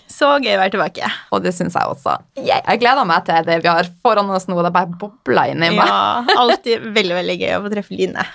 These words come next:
Speaker 2: <laughs> Takk for det. Men du, eh, etter, altså, vi skal snakke om mye forskjellig. Eh, og det vi skal snakke om i dag, vi skal snakke om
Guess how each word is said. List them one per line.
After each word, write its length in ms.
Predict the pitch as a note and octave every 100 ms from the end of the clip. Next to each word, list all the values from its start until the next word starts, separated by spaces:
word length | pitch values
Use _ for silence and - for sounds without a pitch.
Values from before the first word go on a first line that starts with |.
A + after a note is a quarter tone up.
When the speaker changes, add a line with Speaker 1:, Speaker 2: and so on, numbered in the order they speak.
| - F5 D#5+
Speaker 2:
<laughs> 400 | D5 B4 G#4+ -
Takk 240 | F3+ -
for 160 | - B3
det. 300 | A#3+ A#3+ B3 - - - - -
Men 160 | C#4+
du, 100 | D4+ E4+ C#4
eh, 680 | - A#3 A3+ A3+ A3 A3 A3 _ - - - -
etter, 720 | - _ - - G3+ F3 - -
altså, 320 | A3+ A3 G#3 - _ _ _ _ _ _ _ _ - -
vi 100 | A3
skal 140 | C#4
snakke 340 | C#4+ D#4 - F3
om 160 | E3 F#3 _ - G3
mye 560 | G3+ G#3+ A3+ A#3+ G3 C3 - _ _ -
forskjellig. 540 | - D3+ C#3+ C#3+ D#2 G#3+ A3 - - -
Eh, 440 | G3 F#3+ F#3+ F#3+ G3 G3+
og 280 | G3+ G#3 _ -
det 300 | F3+ B3 D4
vi 60 | A3
skal 120 | F3+ G#3
snakke 180 | G#3+ A#3
om 80 |
i 60 | F3
dag, 160 | F3+ F3+
vi 80 | F#3
skal 120 | A#3
snakke 160 | B3+
om 100 | G3